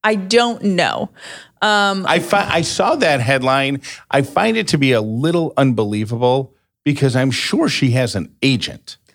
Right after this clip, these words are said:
Speaker 1: Well, you would think that
Speaker 2: And
Speaker 1: she would have an agent, and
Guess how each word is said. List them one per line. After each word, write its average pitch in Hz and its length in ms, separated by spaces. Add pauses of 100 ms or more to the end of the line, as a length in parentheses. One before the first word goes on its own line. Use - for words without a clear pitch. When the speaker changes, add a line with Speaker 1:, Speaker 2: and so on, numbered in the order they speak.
(360)
Speaker 1:
Well, 370 460
you 247 340
would 285 200
think 220 720 (280)
that 214 160
Speaker 2:
And 165 120
Speaker 1:
she 233 140
would 226 180
have 208 160
an 170 100
agent, 185 360
and 196 260